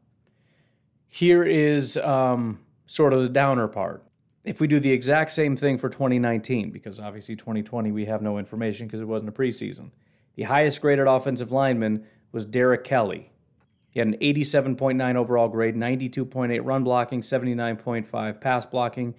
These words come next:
Very similar to Mister Royce Newman. Derek Kelly has only ever played one game as a Saint, ever. It was in twenty twenty.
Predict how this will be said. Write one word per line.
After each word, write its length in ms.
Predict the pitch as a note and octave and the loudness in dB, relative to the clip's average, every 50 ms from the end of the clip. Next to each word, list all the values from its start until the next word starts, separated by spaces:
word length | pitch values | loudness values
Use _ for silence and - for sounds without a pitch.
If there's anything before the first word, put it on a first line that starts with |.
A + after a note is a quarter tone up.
| _ _ _ _ _ - | _ _ _ _ _ -20
Very 440 | - A2 G#2+ C#3 C#3+ D3+ D3+ C#3+ B2+ | -14 -4 2 4 4 6 4 4 2
similar 480 | - - D#3 D3 C3 A#2+ A2 G#2+ G#2+ | 0 2 2 2 2 4 2 2 0
to 100 | G#2+ - | 0 -2
Mister 280 | B2 A#2 G#2+ - - A#2+ | -4 -4 -4 -4 -4 -2
Royce 300 | A2+ A2+ A2 G#2+ G#2 - | 0 2 2 0 0 -2
Newman. 340 | A2+ A2+ G#2+ F#2+ E2+ - - _ _ _ _ _ _ _ _ _ _ | -4 -4 -4 -6 -8 -10 -16 _ _ _ _ _ _ _ _ _ _
Derek 280 | - D3 C#3+ D#3+ D#3 D#3 | 0 2 4 4 4 2
Kelly 320 | - D#3 D3 C#3+ C3+ B2 | 4 4 4 4 4 4
has 160 | B2+ B2 B2 | 2 2 2
only 200 | B2+ C3 C3 B2+ | 2 2 2 4
ever 200 | B2+ B2 A#2+ A#2+ | 2 2 2 0
played 240 | A#2 - C3+ A#2+ A2+ | -2 0 0 0 0
one 400 | A2 G#2 A2 A#2+ C3 C#3 C#3+ C#3 | -2 -2 0 0 2 2 2 0
game 400 | B2+ C3 B2+ B2 A#2 G#2+ G#2 G#2 | 0 0 0 0 0 -2 -2 -4
as 240 | - - B2 G#2+ G#2+ | -6 -8 -8 -8 -8
a 60 | G#2 | -8
Saint, 420 | - - C3 A2+ G#2 F#2+ - - _ _ _ - | -6 -6 -6 -6 -6 -8 -12 -16 _ _ _ -4
ever. 320 | - G#2+ G2+ F2+ - - _ _ _ _ _ _ _ _ _ _ _ _ _ _ - | -4 -4 -4 -6 -14 -16 _ _ _ _ _ _ _ _ _ _ _ _ _ _ -8
It 120 | - D3+ | -4 0
was 200 | B2+ B2 A#2 A2+ | 0 2 2 0
in 260 | A#2+ A2+ A2 G#2+ G#2 | 0 0 0 -2 -4
twenty 360 | G#2+ - - D3+ D3+ D#3 D#3 C#3+ | -4 -6 -4 -2 0 0 0 0
twenty. 560 | - - C3+ A#2+ A2+ A#2 A#2 A#2 A2 - | 0 0 0 0 0 0 -2 -4 -6 -10